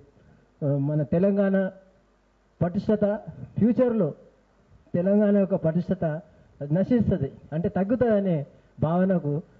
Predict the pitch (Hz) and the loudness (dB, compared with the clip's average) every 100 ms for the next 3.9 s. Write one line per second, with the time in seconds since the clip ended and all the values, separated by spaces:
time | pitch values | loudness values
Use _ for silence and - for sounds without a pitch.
0 | _ _ 202 233 233 196 196 214 - 190 | _ _ -2 0 2 2 0 -2 -6 -2
1 | 185 202 233 233 233 - 226 180 180 226 | 2 2 2 2 2 0 0 0 0 2
2 | 240 233 202 190 170 139 110 110 - - | 2 2 2 2 0 -4 -4 -8 -12 -20
3 | 139 160 196 214 202 202 202 202 220 | -12 -4 0 2 2 2 2 2 0